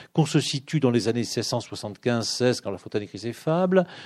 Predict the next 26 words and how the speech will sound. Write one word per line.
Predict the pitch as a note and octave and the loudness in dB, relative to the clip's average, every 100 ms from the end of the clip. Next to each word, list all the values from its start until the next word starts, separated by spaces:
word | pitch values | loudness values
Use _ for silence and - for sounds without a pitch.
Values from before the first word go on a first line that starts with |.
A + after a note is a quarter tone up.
| - | 4
euh, | D3+ | 6
qu'il | D3+ - D3+ | 6 0 2
y | D3 | 6
a | E3+ C#3 | 6 6
des | A#2+ | 6
débats | C3+ B2 C#3 C#3+ | 6 6 6 4
politiques | C#3 B2 B2+ C#3+ A#2+ | 2 -2 -4 -6 -4
et | |
moraux | A2+ B2 A#2 C#3 C3+ | 0 0 2 2 2
sur | - G#2+ | -2 -2
les | G2+ | 0
apparences, | A#2+ - A#2+ B2 C3+ A2+ | 0 0 0 0 0 -2
et | - | -8
cetera, | C3 C#3 D3+ G3+ - - - | -4 0 2 2 0 -6 2
euh, | C#3 | 2
qu'il | C#3+ C#3+ C3 | 2 -4 4
y | D#3 | 4
a | |
la | B2+ | 4
création | - B2+ A#2+ - - G#2+ | 0 0 0 -2 -4 0
de | |
l'observatoire | A2 - A2+ G#2+ - - A#2 A2+ G#2 - - - | -2 0 -2 -2 -4 -2 0 2 0 -2 -10 -2
à, | B2+ | 4
à | B2 | 6
Londres, | B2+ C3+ C3 G#2 G#2+ | 6 6 6 4 2
le, | A2 | -2